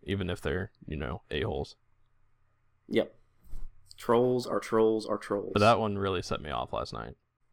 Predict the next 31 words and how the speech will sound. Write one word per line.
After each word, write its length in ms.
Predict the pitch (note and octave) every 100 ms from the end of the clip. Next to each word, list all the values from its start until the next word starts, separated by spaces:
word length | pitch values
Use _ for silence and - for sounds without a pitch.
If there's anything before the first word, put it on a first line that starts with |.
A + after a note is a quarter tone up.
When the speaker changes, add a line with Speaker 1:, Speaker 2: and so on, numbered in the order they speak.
| _ -
Speaker 2:
That 140 | B2+ F3
was, 140 | G#3
a, 120 | F3+
yeah, 180 | C#3 B2
that 160 | A#2+ C#3+
was 180 | C3+ A#2+
definitely 440 | B2 B2 A#2 A2
not 280 | G#2+ G#2 -
what 100 | G#2
I 80 | G#2+
was 100 | G#2+
expecting 500 | - - A2+ A2 A2
when 100 | G#2+
you 100 | A2
were 80 | G#2
like, 220 | G2+ -
"Hey, 200 | G#3 F3+
take 200 | - F3
a 40 | D#3+
look 180 | E3
at 80 | - - -
this." 500 | E3 D#5 - - -
<laughs> 20 |
When 100 | C3+
you 60 | C#3
sent 240 | - C#3+
that 160 | C#3 G2
message, 320 | A#2+ B2 A2+
I 40 | A#2+
was 140 | A#2
like, 220 | A#2 G#2+